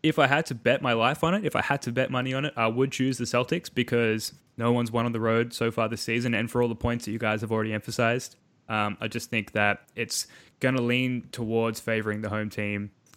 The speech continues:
um, and for that reason, I guess to end on a positive note,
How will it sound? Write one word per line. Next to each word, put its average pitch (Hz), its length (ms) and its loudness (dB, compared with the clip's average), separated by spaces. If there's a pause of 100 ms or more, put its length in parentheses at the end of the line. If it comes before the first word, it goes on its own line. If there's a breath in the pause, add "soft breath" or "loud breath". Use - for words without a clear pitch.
(140)
um, 98 240 -2
and 110 100 -6
for - 120 -6
that 110 180 0
reason, 104 340 -2
I 101 120 -6
guess 117 260 0
to 107 100 -2
end 98 140 -2
on 101 80 -4
a 98 40 -2
positive 104 360 -4
note, 101 220 -2